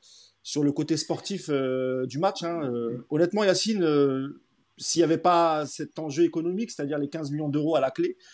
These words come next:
et notamment important pour le fair play financier, euh, normalement, le P S G aurait dû se passer de ce, ce genre de match, parce que les matchs s'enchaînent, Yacine.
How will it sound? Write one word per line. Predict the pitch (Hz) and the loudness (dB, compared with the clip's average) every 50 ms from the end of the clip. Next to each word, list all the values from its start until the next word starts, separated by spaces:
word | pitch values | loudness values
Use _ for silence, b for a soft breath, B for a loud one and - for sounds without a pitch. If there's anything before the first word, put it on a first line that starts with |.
| b b b b _ - | b b b b _ -4
et | - 123 | -2 -2
notamment | 135 143 - 147 147 156 151 | -2 0 2 2 2 2 2
important | 143 147 143 - - 156 151 | 0 0 -2 -4 -4 -6 -6
pour | 127 131 131 | -4 -4 -4
le | 120 120 | -4 -4
fair | - 131 - | -6 -8 -6
play | - 131 127 | -4 -6 -4
financier, | - 127 127 127 - - 180 190 202 B B B B B B B _ - | -4 -4 -4 -2 0 2 4 4 2 B B B B B B B _ 0
euh, | 120 127 127 127 123 120 | 2 4 6 4 4 4
normalement, | 123 123 123 135 143 156 170 165 | 2 0 2 4 4 6 6 6
le | 156 | 4
P | - 143 135 | 4 4 2
S | 131 135 | 4 6
G | 165 | 4
aurait | 147 127 127 | 4 4 2
dû | 120 131 | 0 -2
se | - - | -2 0
passer | 143 139 139 - 147 | 0 0 0 0 -4
de | - | -4
ce, | - 139 127 123 123 120 | -2 -2 0 0 0 -2
ce | 120 120 | -4 -4
genre | 117 127 120 | -6 -6 -2
de | 120 143 | -2 0
match, | 151 180 190 - - | 0 0 -2 -2 -6
parce | 131 117 | -8 -4
que | - - | 0 0
les | 143 135 139 139 151 | 2 4 4 4 4
matchs | 156 170 170 170 - | 4 4 2 2 0
s'enchaînent, | - 156 143 - 202 214 196 | -2 -2 0 2 0 2 2
Yacine. | 175 156 143 - 202 233 220 202 | 2 0 0 -2 -2 -4 -6 -8